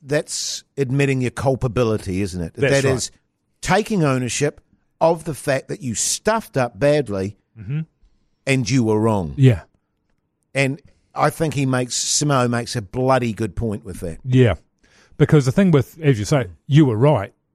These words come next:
Speaker 2: No, I'm not saying I was wrong.
Speaker 1: Yes.
Speaker 2: I, I, I agree that you were right.
Speaker 1: Yes.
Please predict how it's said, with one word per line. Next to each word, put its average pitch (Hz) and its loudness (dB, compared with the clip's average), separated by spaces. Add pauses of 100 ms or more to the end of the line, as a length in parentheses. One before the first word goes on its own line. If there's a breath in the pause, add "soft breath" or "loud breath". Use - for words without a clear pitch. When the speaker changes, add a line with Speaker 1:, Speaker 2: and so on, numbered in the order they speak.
(100)
Speaker 2:
No, 160 6
I'm 175 4
not 151 2
saying 113 2 (220)
I 131 4
was 104 0
wrong. 127 2 (160)
Speaker 1:
Yes. 139 0
Speaker 2:
I, 160 4
I, 165 -2 (220)
I 151 4
agree 160 6
that 143 -2
you 135 6
were 117 4
right. 127 4
Speaker 1:
Yes. 143 -2